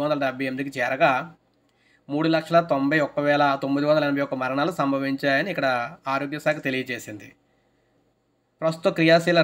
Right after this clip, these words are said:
రేటు, క్రియాశీల కేసుల రేటు చూస్తే ఇక్కడ ఆరు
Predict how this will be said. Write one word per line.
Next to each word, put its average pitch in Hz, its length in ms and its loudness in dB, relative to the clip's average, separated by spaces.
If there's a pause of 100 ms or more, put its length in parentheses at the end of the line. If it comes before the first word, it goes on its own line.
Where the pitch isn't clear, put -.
రేటు, 151 260 0 (1120)
క్రియాశీల 165 480 2 (120)
కేసుల 165 380 2
రేటు 156 260 0
చూస్తే 147 320 -4 (840)
ఇక్కడ 123 160 -10 (760)
ఆరు 160 140 2